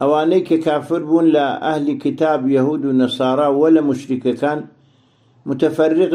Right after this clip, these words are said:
نەبوون، دوو دەستە نەبوون، یەک دەستە بوون، منفەک نەبوون، متەفەرق نەبوون، هەتا وەکو، ئە، پێغەمبەر هات.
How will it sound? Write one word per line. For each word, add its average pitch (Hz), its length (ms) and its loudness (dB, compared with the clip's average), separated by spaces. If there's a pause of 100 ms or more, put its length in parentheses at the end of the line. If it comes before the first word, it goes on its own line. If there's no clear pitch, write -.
نەبوون، 123 320 0 (760)
دوو 131 220 0
دەستە 143 340 0 (120)
نەبوون، 117 340 0 (540)
یەک 156 260 2 (120)
دەستە 127 380 0
بوون، 110 180 0 (100)
منفەک 143 400 0 (120)
نەبوون، 175 320 0 (680)
متەفەرق 147 680 0 (100)
نەبوون، 175 320 2 (520)
هەتا 143 260 0 (100)
وەکو، 160 400 2
ئە، - 140 -2 (960)
پێغەمبەر 139 480 0 (100)
هات. 87 220 -8